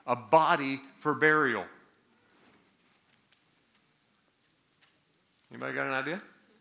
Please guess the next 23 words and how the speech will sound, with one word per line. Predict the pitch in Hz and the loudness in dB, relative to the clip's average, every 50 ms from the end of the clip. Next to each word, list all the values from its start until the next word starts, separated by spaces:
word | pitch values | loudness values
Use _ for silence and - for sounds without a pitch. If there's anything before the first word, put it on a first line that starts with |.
| _ _ - | _ _ 2
When | 143 185 233 269 262 | 8 8 10 10 10
can | 277 277 262 254 | 8 8 8 8
you | 254 254 240 233 | 8 8 8 8
anoint | 220 240 240 240 240 233 | 8 8 6 6 6 6
a | 220 | 6
body | 220 233 226 240 226 | 8 8 8 6 4
for | - 233 | 2 2
burial? | 220 240 240 247 247 247 220 170 120 - - - - - _ _ _ _ _ - - | 4 4 4 4 4 0 -2 -4 -6 -8 -12 -18 -20 -20 _ _ _ _ _ -16 -4
When | - 156 185 202 | 0 4 4 6
it | 208 - 151 | 4 6 8
dies. | 165 175 185 185 156 123 101 - - - - - - - - _ _ _ _ _ _ _ _ _ _ _ _ _ _ _ _ _ _ _ _ _ _ _ _ _ _ _ _ _ _ _ _ _ _ _ | 8 10 10 10 8 6 2 -2 -8 -10 -10 -12 -14 -18 -20 _ _ _ _ _ _ _ _ _ _ _ _ _ _ _ _ _ _ _ _ _ _ _ _ _ _ _ _ _ _ _ _ _ _ _
It's | _ - | _ -10
the | 147 | -6
only | 151 160 151 | -4 -4 0
time. | 160 156 143 123 107 - - - - - _ _ _ _ _ _ _ _ _ _ _ _ _ _ _ _ _ _ _ _ _ _ _ _ _ 180 147 _ 170 151 135 _ _ _ _ _ _ _ _ _ _ _ _ _ _ _ _ _ _ _ _ _ _ _ _ - | 0 2 2 0 -2 -4 -10 -18 -20 -20 _ _ _ _ _ _ _ _ _ _ _ _ _ _ _ _ _ _ _ _ _ _ _ _ _ -20 _ _ -20 -20 -20 _ _ _ _ _ _ _ _ _ _ _ _ _ _ _ _ _ _ _ _ _ _ _ _ -4
Now, | 127 127 127 | -2 0 0
here's | 143 165 175 170 - | 2 2 0 0 0
the | 165 147 | -2 2
ironic | 147 147 147 151 156 160 160 160 139 - | 4 4 4 6 4 2 2 0 -2 -4
thing. | - 170 170 156 - - - - _ _ _ _ _ _ _ _ _ _ _ - _ _ _ _ _ _ _ _ _ _ | -6 -6 -6 -6 -6 -8 -14 -20 _ _ _ _ _ _ _ _ _ _ _ -20 _ _ _ _ _ _ _ _ _ _
When | 135 151 165 160 | -4 -2 -2 -2
Jesus | 160 170 170 165 151 - - | -4 -4 -6 -6 -6 -8 -4
dies, | - 139 135 151 175 185 185 - - | -2 0 2 2 0 0 -2 -6 -10